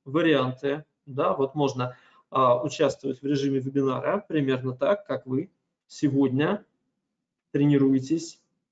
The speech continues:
с нами. Да, главное, чтобы звук больше не пропадал, правда? Приглашаем вас также на другие курсы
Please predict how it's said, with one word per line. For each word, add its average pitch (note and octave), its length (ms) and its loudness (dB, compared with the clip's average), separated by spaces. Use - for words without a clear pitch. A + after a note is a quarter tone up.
с - 140 -12
нами. C3 420 -2
Да, B2 460 -2
главное, D#3 340 0
чтобы C#3+ 260 -2
звук B2+ 240 0
больше C3 280 -2
не C3 60 -6
пропадал, B2+ 500 -2
правда? D#3 420 -2
Приглашаем E3+ 640 2
вас C#3 240 2
также C3+ 320 2
на C#3 80 0
другие C#3 320 2
курсы C3+ 520 -4